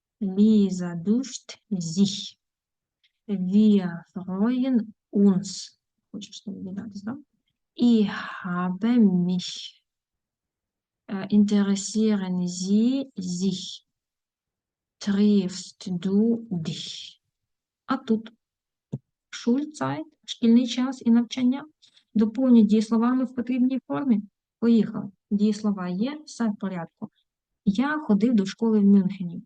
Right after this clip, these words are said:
Я завжди цікавився мовами. Ставте. Тут перфект, все, що хочете. Поїхали. Interessiert, цікавився. В другому,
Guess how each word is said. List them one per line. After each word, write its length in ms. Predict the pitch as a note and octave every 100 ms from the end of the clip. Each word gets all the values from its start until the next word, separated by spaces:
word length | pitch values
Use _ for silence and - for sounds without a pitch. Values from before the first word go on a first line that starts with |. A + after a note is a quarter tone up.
| _
Я 200 | F3 E3+
завжди 380 | F3+ A3 G3 F3+
цікавився 680 | F3+ A3 - E3+ F#3 F#3+ A#3+
мовами. 560 | B3+ D#4+ D#4 A#3 F3+ - _ _ _
Ставте. 540 | - - F3 - - - _ _ _ _ _ _ _ _ _ _ _ _ _ _ _ _ _ _ _ _
Тут 240 | - G3+ -
перфект, 560 | F3+ - G3 B3 B3+ -
все, 200 | - A#3+
що 200 | - G3+
хочете. 460 | F#3 F#3 - - G3 G3 _
Поїхали. 540 | A#3 G#3 - F#3 F3 -
Interessiert, 760 | A#3 D4+ D4+ A#3 A3+ G#3 G3 F#3
цікавився. 720 | - G#3+ - F#3 G3+ - G#3+ G#3+ _ _ _ _ G3+
В 120 | F3+
другому, 720 | G3 G3+ G3+ G3+ A#3+ C4+